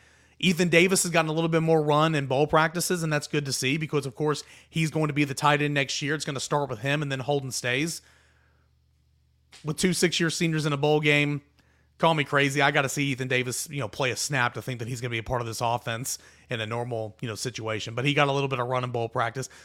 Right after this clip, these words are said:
so we'll see if Ethan Davis is a part of the offense in this one.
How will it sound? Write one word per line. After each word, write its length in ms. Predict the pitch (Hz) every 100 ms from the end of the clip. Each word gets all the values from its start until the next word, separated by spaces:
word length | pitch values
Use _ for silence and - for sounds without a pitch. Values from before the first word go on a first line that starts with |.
| -
so 120 | - 190
we'll 120 | 202
see 160 | 202
if 60 | 180
Ethan 280 | 170 147 156
Davis 320 | 143 139 -
is 60 | 139
a 40 |
part 160 | 127 123
of 80 |
the 60 | 117
offense 340 | 117 113 110
in 80 | 113
this 160 | 113 -
one. 180 | 117